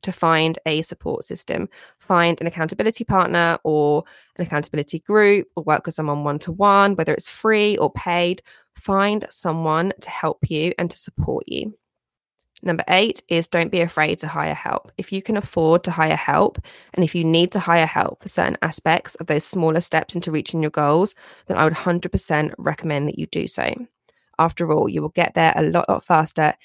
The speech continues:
if you hire help in your business. And remember, change doesn't happen overnight, but every step forward that you take is progress.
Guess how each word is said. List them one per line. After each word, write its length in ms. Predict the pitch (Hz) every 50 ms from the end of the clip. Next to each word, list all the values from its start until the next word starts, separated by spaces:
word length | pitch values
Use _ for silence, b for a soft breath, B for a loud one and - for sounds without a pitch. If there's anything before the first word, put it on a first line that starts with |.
| b b b
if 140 | - 165 -
you 100 | 156 151
hire 280 | - 160 147 156 151
help 360 | 156 - - - - - - _ _
in 300 | - 151 143 143 143 151 - -
your 380 | - 165 139 135 139 139 143 _ -
business. 520 | - 147 - - - - 196 190 - - - _ _ _ _ _ _ b b b b b b b b
And 320 | 180 185 185 185 185 190 -
remember, 460 | 196 202 208 208 208 214 196 160 151 - -
change 520 | - - 208 208 208 214 226 233 226 -
doesn't 280 | - 190 185 - 175 165
happen 340 | 170 156 151 - 170 165 -
overnight, 640 | - 156 165 165 156 160 151 156 196 247 - - - B B B B B B
but 80 | - _ -
every 260 | 190 202 202 247 247
step 260 | 233 - - 220 -
forward 360 | - - - 190 170 170 175
that 160 | - - - -
you 80 | 180
take 440 | 175 - - 160 156 156 - - _ _ _
is 340 | - 165 156 151 156 170 - _ _ _
progress. 580 | - - - - - - - - - - - -